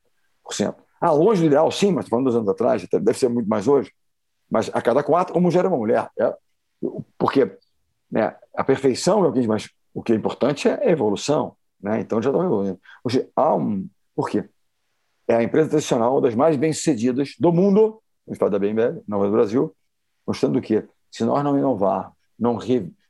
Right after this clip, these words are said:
revisitarmos uma série de, de soluções, de valores, et cetera, nós vamos ficar pra trás. Lembre-se de uma coisa: o que nos trouxe até aqui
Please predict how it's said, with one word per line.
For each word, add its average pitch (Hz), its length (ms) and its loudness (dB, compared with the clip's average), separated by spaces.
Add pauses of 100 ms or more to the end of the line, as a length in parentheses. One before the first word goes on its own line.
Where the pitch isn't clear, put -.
revisitarmos 120 960 0
uma 107 120 -2
série 104 240 -2
de, 92 100 -10 (340)
de 117 80 0
soluções, 107 760 -2 (200)
de 101 120 -4
valores, 117 440 2
et 98 80 -8
cetera, - 360 -2 (380)
nós 113 240 -2
vamos 101 140 -2
ficar - 160 -2
pra 160 120 -6
trás. - 260 -8 (600)
Lembre-se 151 280 2
de 135 60 -2
uma 120 120 0
coisa: 95 260 -2 (1080)
o - 40 -20
que 131 100 2
nos 139 160 2
trouxe 139 220 0
até 131 140 0
aqui 110 340 -2